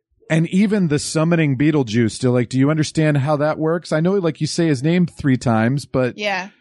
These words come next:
Speaker 1: you say it three di-, three, his name three times to, like, make him big, and then when you say it three times, he's small again, or
Speaker 2: Well,
Speaker 1: like
Speaker 2: I think he's, like, trapped in, uh,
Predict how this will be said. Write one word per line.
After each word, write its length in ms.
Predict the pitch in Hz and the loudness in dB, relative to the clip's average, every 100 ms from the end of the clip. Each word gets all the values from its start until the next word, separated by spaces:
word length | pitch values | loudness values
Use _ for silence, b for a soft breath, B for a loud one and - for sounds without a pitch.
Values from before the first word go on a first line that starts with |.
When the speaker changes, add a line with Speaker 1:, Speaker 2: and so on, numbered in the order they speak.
| - | -4
Speaker 1:
you 80 | 151 | -2
say 160 | - 180 | 0 -2
it 80 | |
three 180 | 160 180 | 0 0
di-, 220 | 170 170 - _ _ _ _ _ _ | 0 -2 -6 _ _ _ _ _ _
three, 220 | - 170 170 _ | -2 0 0 _
his 260 | 123 143 | -2 0
name 140 | 143 165 | 2 0
three 180 | - 165 | 0 0
times 280 | 165 156 | 0 0
to, 80 | 143 | 0
like, 260 | 139 123 - - | 0 -2 -6 -8
make 320 | 135 147 147 | -2 -2 0
him 200 | 160 147 | 0 0
big, 540 | 127 165 220 208 208 - | 0 0 -2 -4 -6 -2
and 160 | 165 | 0
then 180 | 165 170 | 2 2
when 120 | 165 | 2
you 80 | 165 | 2
say 160 | - 170 | 2 0
it 100 | 156 | 0
three 140 | 180 | -2
times, 320 | 160 180 180 | 0 0 0
he's 160 | 170 156 | -2 -4
small 420 | - 151 165 190 | -4 -2 0 0
again, 400 | 214 196 214 214 | -2 -2 -2 -2
or 120 | 165 135 | 0 0
Speaker 2:
Well, 100 | 269 | 0
Speaker 1:
like 100 | 277 269 | -2 -4
Speaker 2:
I 20 | |
think 180 | 320 - | -8 -8
he's, 260 | 392 359 | -6 -6
like, 220 | 302 262 | -4 -6
trapped 800 | - - 262 262 175 - _ - - - | -10 -12 -8 -6 -8 -10 _ -10 -10 -10
in, 600 | 208 214 208 202 196 - _ _ _ | -8 -8 -10 -10 -12 -14 _ _ _
uh, 380 | 196 196 180 156 | -6 -4 -4 -6